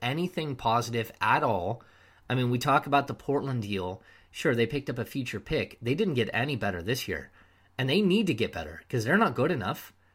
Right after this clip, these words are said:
They're not good enough to beat anyone in the first round. And the fact is, they could have used some,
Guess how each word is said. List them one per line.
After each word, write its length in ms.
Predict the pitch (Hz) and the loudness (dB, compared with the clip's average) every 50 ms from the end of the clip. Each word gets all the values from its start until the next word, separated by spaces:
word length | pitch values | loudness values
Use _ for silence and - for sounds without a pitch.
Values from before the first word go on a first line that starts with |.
| _ - | _ -4
They're 140 | 127 139 175 | -2 2 4
not 180 | 196 185 151 | 4 2 2
good 140 | 131 147 147 | 2 0 0
enough 220 | 147 139 135 131 - | 0 0 -2 -2 -4
to 80 | 127 | -4
beat 180 | 104 117 113 107 | -2 -2 -2 0
anyone 380 | 113 135 156 156 135 127 120 | 0 0 0 0 -2 -2 -2
in 80 | 117 107 | -4 -4
the 60 | 98 | -6
first 300 | - - 113 95 - - | -6 -6 -6 -6 -6 -4
round. 360 | 110 117 117 98 98 101 117 - _ _ _ _ _ _ _ - | -2 -2 0 0 -2 -4 -6 -10 _ _ _ _ _ _ _ -4
And 300 | 123 123 120 120 123 - | 0 0 0 0 -2 -4
the 160 | - 139 135 | -6 -6 -6
fact 300 | 123 - 147 139 135 - | -2 0 0 0 2 0
is, 240 | 160 165 143 123 - - | -2 -2 -2 -2 -6 -10
they 300 | - 131 120 127 147 170 | -8 -4 0 2 2 2
could 180 | 165 - 165 143 | 2 2 2 2
have 120 | 117 101 | 2 0
used 480 | 104 113 139 196 233 208 143 104 - - | -4 -4 -2 0 0 0 0 -2 -4 -6
some, 420 | - - - 117 104 98 98 - | -8 -8 -6 -6 -4 -4 -6 -8